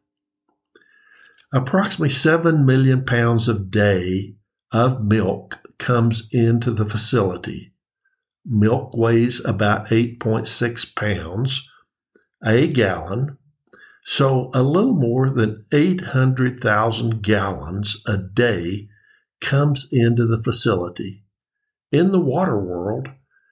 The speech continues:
that's a little less than three acre feet of milk a day, or roughly a thousand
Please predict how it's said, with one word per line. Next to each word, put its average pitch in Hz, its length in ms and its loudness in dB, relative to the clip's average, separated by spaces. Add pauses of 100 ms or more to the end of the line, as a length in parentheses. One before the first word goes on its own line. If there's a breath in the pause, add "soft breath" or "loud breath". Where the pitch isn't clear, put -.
(140)
that's 170 260 0
a 180 80 2
little 170 260 2
less 120 380 0
than 123 140 0
three 131 320 2
acre 113 260 0
feet 110 480 0 (140)
of 104 240 0
milk 107 640 0
a 107 120 2
day, 95 680 -2 (640)
or 135 240 0
roughly 127 760 -2 (340)
a 139 80 2
thousand 139 680 0